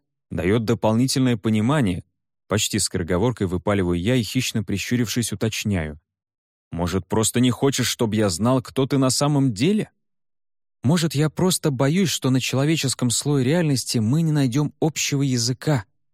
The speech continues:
ворчит Славка, и всё, что так классно сложилось, разладится и там, и тут. Не разладится. Отвечаю. Наоборот, так будет даже интереснее делать мир настоящим. Сразу несколько миров.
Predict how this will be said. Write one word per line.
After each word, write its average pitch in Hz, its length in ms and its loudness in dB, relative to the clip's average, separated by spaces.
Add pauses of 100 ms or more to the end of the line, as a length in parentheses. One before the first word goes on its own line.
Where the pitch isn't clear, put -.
(160)
ворчит 92 420 -2
Славка, - 540 -4 (640)
и 135 100 2
всё, 180 240 0
что 147 220 -2
так 139 240 -2
классно 151 420 0
сложилось, 127 680 0
разладится 147 880 0 (120)
и 160 100 0
там, 180 540 -2
и 175 120 0
тут. - 500 -4 (720)
Не 90 180 0
разладится. 120 800 0 (560)
Отвечаю. 120 800 0 (500)
Наоборот, 123 560 2
так 147 220 0
будет 123 320 0
даже 127 280 2
интереснее 131 680 0
делать 110 400 0
мир 120 200 2
настоящим. 101 840 -2 (520)
Сразу 120 540 2
несколько 127 520 2
миров. 131 420 0